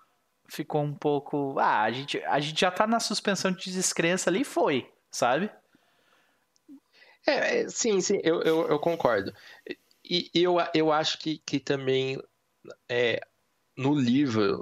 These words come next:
Speaker 2: eu também não gostei muito de como foi fácil eles tirarem todas as proteções do, do vilão e de, tipo, eles lidaram com ele no final muito fácil. Ele pare-, assim, o livro inteiro, e eu,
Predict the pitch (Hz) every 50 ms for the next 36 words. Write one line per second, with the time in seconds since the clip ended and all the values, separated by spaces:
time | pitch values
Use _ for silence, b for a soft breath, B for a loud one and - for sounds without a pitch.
0 | - - 120 117 120 120 120 120 120 123 117 110 113 110 107 - - - 117 117
1 | 113 110 107 110 110 107 - - 113 110 107 107 104 104 101 98 95 98 - -
2 | - - _ _ _ _ - - - - - _ _ _ - - 143 160 160 -
3 | - 160 - - - 139 131 - - 143 131 123 123 117 - - - - - _
4 | _ - - 127 123 117 113 120 135 143 147 139 127 117 117 b b b b b
5 | b b b - 127 127 127 131 123 - - - 131 127 - 120 - - - 127
6 | 131 139 131 117 113 120 117 113 110 104 - B B B B B 113 104 - 117
7 | 107 104 104 113 131 151 165 160 160 147 135 123 117 117 117 110 107 107 - _
8 | _ _ _ _ _ - - - - _ - 127 120 117 127 120 120 127 139 139
9 | 123 127 151 180 196 190 190 - 156 160 170 165 170 156 - - 147 139 139 143
10 | 143 143 156 160 - 190 - - - 175 160 - - 151 147 - 170 165 147 -
11 | 139 143 - - 143 117 B B B B B 139 123 120 113 139 180 190 190 175
12 | 151 135 113 - - 120 120 120 113 104 87 - _ _ _ _ _ _ _ -
13 | - - - 104 107 - - 110 110 113 113